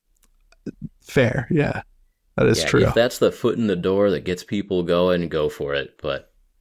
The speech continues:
Speaker 2: don't be,
Speaker 1: Mm-hmm.
Speaker 2: don't be paying any Kickstarters to sun drop your minis, 'cause then the Kickstarter is gonna take a couple more years, and it's still just gonna be a,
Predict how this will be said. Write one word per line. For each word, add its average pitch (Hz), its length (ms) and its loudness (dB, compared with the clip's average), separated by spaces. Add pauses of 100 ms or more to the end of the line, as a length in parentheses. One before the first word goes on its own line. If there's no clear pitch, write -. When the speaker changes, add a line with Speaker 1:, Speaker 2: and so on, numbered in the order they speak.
(140)
Speaker 2:
don't 104 220 4
be, 90 440 0
Speaker 1:
Mm-hmm. 120 300 4
Speaker 2:
don't 92 220 -2
be 90 140 -4
paying 87 340 -2
any 82 200 -6
Kickstarters 76 720 -2
to 73 100 -14
sun 76 260 -6
drop 73 280 -4
your 71 100 -10
minis, 73 440 -8
'cause 78 160 -8
then 78 180 -6
the 76 60 -10
Kickstarter 73 500 -4
is 69 100 -10
gonna 73 200 -6
take 80 220 -4
a 76 40 -10
couple 78 300 -4
more 71 220 -4
years, 71 480 -6
and 71 100 -14
it's - 160 -16
still 82 260 -4
just 76 220 -10
gonna 71 160 -4
be 71 200 -8
a, 67 160 -8